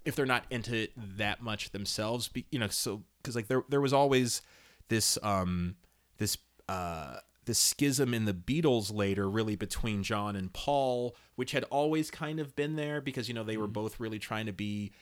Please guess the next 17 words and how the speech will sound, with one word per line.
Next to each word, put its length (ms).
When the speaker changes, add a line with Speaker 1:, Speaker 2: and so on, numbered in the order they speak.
Speaker 1:
the 160
alphas, 640
but 140
really 580
as 640
the 100
group 500
started 320
moving 260
towards 320
the, 140
you 80
know, 140
in 200
the 60
mid 320
sixties, 1000